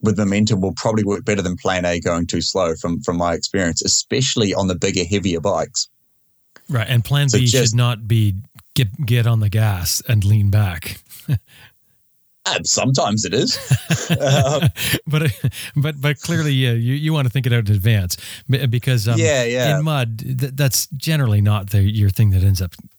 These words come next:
Speaker 2: uh, getting you through, is it?
Speaker 1: So that's the other side of things as well, is,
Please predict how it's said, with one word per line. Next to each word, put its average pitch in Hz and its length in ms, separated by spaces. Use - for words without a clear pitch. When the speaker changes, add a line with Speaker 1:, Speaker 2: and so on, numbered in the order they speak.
Speaker 2:
uh, 85 180
getting 95 220
you 87 80
through, 117 300
is 117 140
it? - 200
Speaker 1:
So - 260
that's 131 280
the 123 160
other 120 140
side 110 300
of 95 80
things 95 280
as 87 120
well, 90 400
is, 92 400